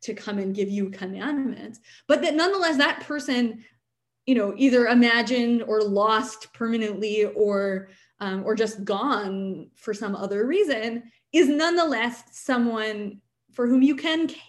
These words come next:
care in some meaningful way. And there's actually kind of that experience itself shapes the actor and, and makes a difference. This is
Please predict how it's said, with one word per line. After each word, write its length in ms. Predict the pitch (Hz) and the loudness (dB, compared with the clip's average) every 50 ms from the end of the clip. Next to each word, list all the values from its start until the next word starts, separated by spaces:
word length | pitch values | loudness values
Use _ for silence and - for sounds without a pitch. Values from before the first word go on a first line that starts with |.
| 480 571 571 | -6 -4 -2
care 300 | 320 208 208 208 202 202 | -2 -2 -2 -2 -4 -6
in 180 | - - 208 208 | -6 -10 -10 -8
some 140 | 233 226 | -8 -8
meaningful 400 | 214 214 202 196 196 190 196 190 | -8 -8 -8 -10 -10 -10 -10 -10
way. 140 | 190 190 185 | -8 -8 -8
And 100 | 208 214 | -8 -6
there's 140 | 220 220 220 | -6 -6 -4
actually 420 | 233 220 220 - 233 220 208 202 | -6 -6 -6 -4 -4 -2 -2 -2
kind 260 | 196 202 - - 196 190 | -4 -8 -10 -12 -10 -10
of 160 | 185 185 - _ _ _ _ _ _ _ _ _ _ _ _ _ _ _ _ _ - - _ _ _ _ - | -10 -12 -16 _ _ _ _ _ _ _ _ _ _ _ _ _ _ _ _ _ -20 -20 _ _ _ _ -2
that 220 | 208 262 262 254 226 | 2 2 2 2 2
experience 640 | 214 - - - - 247 247 240 214 202 190 190 | -2 -8 -10 -10 -6 -2 -2 0 0 -2 -4 -6
itself 640 | - - - - - - 269 220 196 190 185 - - - - - | -10 -12 -14 -8 -2 0 0 0 0 -2 -4 -6 -12 -20 -18 -14
shapes 360 | - - - 220 202 - - | -8 -4 -4 -4 -4 -6 -8
the 120 | - 165 117 | -10 -10 -10
actor 280 | - - - - 220 | -10 -10 -12 -14 -14
and, 200 | - - 208 202 - - | -14 -14 -16 -16 -14 -12
and 140 | 196 185 - | -12 -12 -12
makes 240 | - - - - | -14 -16 -18 -18
a 60 | - - | -18 -18
difference. 520 | - - - - - - - _ _ _ _ _ _ _ _ _ _ _ - | -18 -20 -20 -20 -20 -20 -20 _ _ _ _ _ _ _ _ _ _ _ -20
This 100 | 427 | -20
is 60 | 508 | -8